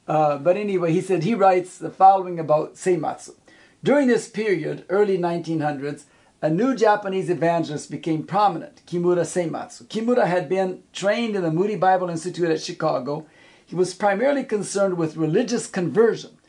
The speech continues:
Kimura was a speaker of great power, colloquial in language, and strove with no little success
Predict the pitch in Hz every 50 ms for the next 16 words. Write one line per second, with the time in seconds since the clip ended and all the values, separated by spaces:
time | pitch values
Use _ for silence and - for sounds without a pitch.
0 | _ _ _ _ _ _ _ - 175 170 180 220 247 254 247 226 190 190 190 190
1 | 190 185 - - - 160 - - - - - 226 240 240 - 220 196 180 165 147
2 | 135 131 131 139 185 247 269 254 - - 185 175 165 160 156 156 156 160 160 -
3 | _ _ _ _ _ - - 165 160 160 190 247 269 262 247 247 240 220 208 180
4 | 175 165 165 165 165 160 170 170 165 156 - - _ _ _ _ - 147 147 -
5 | - - - - 175 180 196 214 226 233 226 220 180 165 175 170 - 147 151 151
6 | 156 170 175 214 247 262 262 254 220 220 233 233 226 208 - 196 190 180 - -
7 | 170 156 160 151 - -